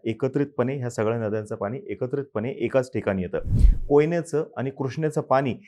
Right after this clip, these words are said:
हे पंचगंगा नदीच्या तुलनेमध्ये खूप जास्त आहे बघा, कारण की वरून येतंय सगळं ते पाणी, हे पाणी जास्त आहे. त्याचप्रमाणे पश्चिम घाटामध्ये ज्यावेळेस मोठ्या प्रमाणात पाऊस पडतो,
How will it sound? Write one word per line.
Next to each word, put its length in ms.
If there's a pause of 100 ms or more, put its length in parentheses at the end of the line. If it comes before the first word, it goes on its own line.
(260)
हे 60
पंचगंगा 840
नदीच्या 400
तुलनेमध्ये 560 (100)
खूप 260
जास्त 400
आहे 80
बघा, 200
कारण 240
की 120
वरून 420
येतंय 340
सगळं 320
ते 120
पाणी, 280 (360)
हे 60
पाणी 360
जास्त 420
आहे. 200
त्याचप्रमाणे 640 (440)
पश्चिम 320
घाटामध्ये 440
ज्यावेळेस 300
मोठ्या 260
प्रमाणात 400
पाऊस 380
पडतो, 480